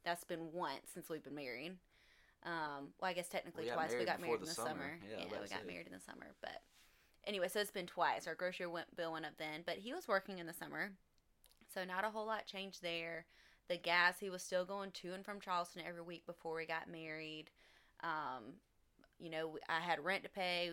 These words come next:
Speaker 1: It's not like we're both living in separate houses. We live together, <laughs> obviously, so nothing much had changed. Um,
Speaker 2: No, and the good thing is,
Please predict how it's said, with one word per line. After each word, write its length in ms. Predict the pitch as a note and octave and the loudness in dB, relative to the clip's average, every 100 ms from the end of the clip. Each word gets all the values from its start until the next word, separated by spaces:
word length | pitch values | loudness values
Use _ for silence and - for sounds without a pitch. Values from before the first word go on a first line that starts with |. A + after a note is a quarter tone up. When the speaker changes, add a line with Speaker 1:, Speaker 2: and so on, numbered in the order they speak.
| - | -4
Speaker 1:
It's 160 | E3+ D#3 | -6 0
not 100 | D3+ | 0
like 140 | E3 | 0
we're 80 | E3 | 0
both 220 | D#3+ D#3 | -2 -2
living 180 | D3+ D3+ | -4 -6
in 80 | D#3 | -4
separate 220 | D#3 F3 | -6 0
houses. 460 | G3+ G#3 G3+ G3+ G3 | 4 4 4 -2 -2
We 80 | C3+ | 0
live 180 | G3+ | 0
together, 320 | A3 F#3+ G#3+ A3 | 2 6 6 8
<laughs> 60 | |
obviously, 720 | F3+ F3 F#3 F#3 F#3 F3+ F3 E3+ | 8 8 4 -4 0 0 0 0
so 280 | D3 C#3+ C#3+ - - - - - | -2 0 -4 -8 -20 -20 -16 -2
nothing 480 | G#3+ B3+ B3+ B3 F#3 | 0 0 -2 -2 -2
much 500 | G3 G3 F3 - - - - | 2 2 2 0 -2 -4 -6
had 460 | F3 E3 D#3+ - - | 2 4 4 0 -6
changed. 580 | - - - - - - - | -8 -8 -8 -12 -12 -12 -12
Um, 360 | - F2 D#2+ - - _ _ - G#2+ | -8 -6 -8 -14 -18 _ _ -14 -4
Speaker 2:
No, 200 | B2+ C3 | 0 0
and 120 | A2+ | -2
the 60 | |
good 180 | A#2 F3 | -6 -4
thing 220 | - F#2+ | -4 -4
is, 300 | F#2+ F#2 F2 | -4 -6 -6